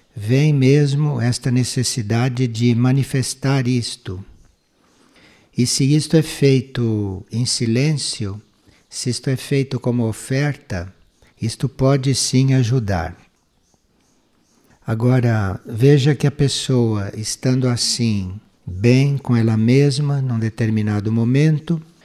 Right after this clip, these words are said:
como ela se lembra de falar com os animais. Isto é muito legítimo,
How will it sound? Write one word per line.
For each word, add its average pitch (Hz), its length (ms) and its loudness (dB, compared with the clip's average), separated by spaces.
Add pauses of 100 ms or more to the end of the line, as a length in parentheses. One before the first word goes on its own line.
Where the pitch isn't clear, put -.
(340)
como 139 400 2
ela 143 500 2 (480)
se - 260 -2
lembra 131 760 4
de 110 140 -2
falar 127 540 2
com - 140 -4
os 120 140 2
animais. 95 920 -4 (500)
Isto - 200 -8
é 123 40 2
muito 143 440 2
legítimo, 110 960 0